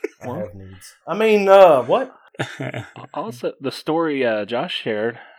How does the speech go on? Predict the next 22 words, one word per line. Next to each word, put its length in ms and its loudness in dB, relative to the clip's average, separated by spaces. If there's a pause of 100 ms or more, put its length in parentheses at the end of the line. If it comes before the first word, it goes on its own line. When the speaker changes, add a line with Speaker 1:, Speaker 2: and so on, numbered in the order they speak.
Speaker 2:
about 480 -4
keeping, 580 -6
keeping 320 -10
the 60 -8
boy 580 -2 (500)
almost 300 -6
prisoner 380 -4
till 160 -4
he 80 -2
could 180 -12
eat 220 -4
him 240 -4
and 200 -8
letting 240 0
Speaker 3:
Uh-huh. 140 -4
Speaker 2:
him 40 -6
go 260 0
and 100 -6
get 180 -2
food 300 -6
and 120 -10
stuff. 260 -4